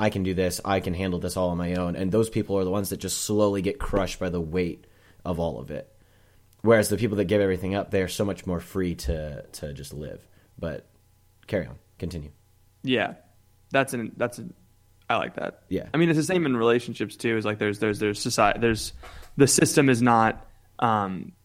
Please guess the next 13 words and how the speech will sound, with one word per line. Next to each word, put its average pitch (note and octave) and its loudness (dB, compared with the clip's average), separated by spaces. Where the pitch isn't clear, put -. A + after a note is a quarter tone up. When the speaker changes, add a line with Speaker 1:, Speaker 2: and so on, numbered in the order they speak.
Speaker 2:
necessarily A2+ 2
an G#2+ -4
institutionalized C#3 0
system, D#3 0
Speaker 1:
Mm. E2 -4
Speaker 2:
but C#3+ 4
the C#3+ 6
system C3+ 4
is, A2 0
uh, G2 2
some - 0
kind A2 0
of G2 -4